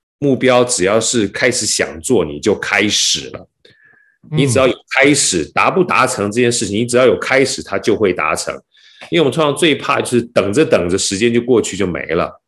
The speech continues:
Speaker 2: 对。
Speaker 1: 等这件事情呢，很可怕，一点点非常好啊，所以大家不要怕说：“啊，这个东西没时间。”没时间，这个跟事业线一样，挤着挤着嘛，就出来了。<laughs> 啊，一点点就好，真的不要太多。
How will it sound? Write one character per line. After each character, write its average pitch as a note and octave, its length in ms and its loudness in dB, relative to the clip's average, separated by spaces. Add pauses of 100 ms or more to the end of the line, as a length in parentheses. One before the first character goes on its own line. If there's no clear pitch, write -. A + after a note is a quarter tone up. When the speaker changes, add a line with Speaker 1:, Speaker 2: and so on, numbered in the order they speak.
(180)
Speaker 2:
对。 G2+ 200 -6 (2000)
Speaker 1:
等 A2 240 4
这 F3 120 4
件 D#3+ 140 4
事 D3+ 160 2
情 G2 220 -2
呢， G#2 100 0
很 G#2+ 200 -2
可 - 200 -4
怕， D#2+ 240 -6 (440)
一 G#3+ 100 2
点 C#3 340 4
点 G#2 320 -2 (240)
非 A#2 220 4
常 E2 260 -4
好 D2+ 340 -8 (500)
啊， D2 180 -4
所 C#3+ 140 2
以 C#3 60 4
大 D3 140 4
家 D3+ 60 6
不 C#3 120 0
要 D3 120 4
怕 C#3+ 220 -2
说 D3 140 -4
：“啊， A3+ 220 -2
这 G3+ 60 -2
个 G#3+ 80 2
东 G#3 100 4
西 F#3 60 2
没 E3+ 160 4
时 E3+ 180 0
间。” E3+ 340 2 (180)
没 A#2 160 0
时 B2 160 -4
间， B2+ 280 -2 (760)
这 G2+ 100 -8
个 F#2 140 -2
跟 A#2 140 2
事 B2+ 260 -2
业 A#2+ 160 2
线 A2 240 -2
一 F#2+ 40 -4
样， F#2+ 200 -2
挤 E2+ 200 -10
着 C3 120 2
挤 D#2+ 240 -6
着 D#2 140 -6
嘛， E2+ 120 -6
就 F#2 120 -4
出 F#2+ 180 -6
来 D#2+ 180 -4
了。 F3+ 1500 0
<laughs> F#3 420 -6
啊， G#2 120 -4
一 F3 80 2
点 D3 240 2
点 A2+ 180 0
就 G#2+ 120 -2
好， D#2+ 160 -4
真 D3 140 -6
的 C#3 80 -2
不 A#2 80 -2
要 A2 120 0
太 G#2+ 240 -2
多。 G2+ 280 -4